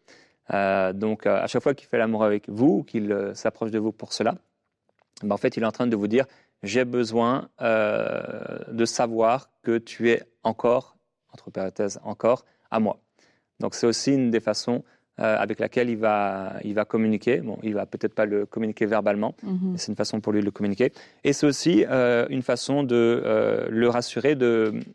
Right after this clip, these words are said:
Speaker 1: bah, de votre amour, euh, pour lui. Euh, quand vous dites oui, bah, il entend « je t'aime ». Quand vous dites non, il est possible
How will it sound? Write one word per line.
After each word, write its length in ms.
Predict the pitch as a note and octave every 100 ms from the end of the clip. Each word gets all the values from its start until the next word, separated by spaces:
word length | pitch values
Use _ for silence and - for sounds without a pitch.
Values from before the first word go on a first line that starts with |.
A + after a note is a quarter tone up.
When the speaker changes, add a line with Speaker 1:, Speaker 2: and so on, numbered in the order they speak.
| -
Speaker 1:
bah, 100 | A#2
de 80 | A2+
votre 260 | A#2 B2 C3
amour, 400 | C3 D3 C3 A2+ _ _ -
euh, 220 | A#2 A2 G#2
pour 220 | C#3+ D3+
lui. 140 | D#3+ _ _ _ - _ _ -
Euh, 200 | - - -
quand 420 | B2+ A#2+ A#2 A2+
vous 160 | G#2 G#2+
dites 280 | G#2+ - B2
oui, 300 | C#3 G3+ E3 C3 -
bah, 220 | A2 G#2+
il 120 | A2 G#2+
entend « 540 | G#2 A#2+ B2 C#3+ C#3 - _ -
je 120 | A#2
t'aime ». 320 | - A2+ A#2 - _ _ _ _
Quand 160 | B2 A2+
vous 120 | A2+
dites 240 | G#2+ -
non, 240 | B2 D3+ G3
il 180 | C#3 D#3
est 60 | F3
possible 680 | - C3 A#2 - D#3+ F#3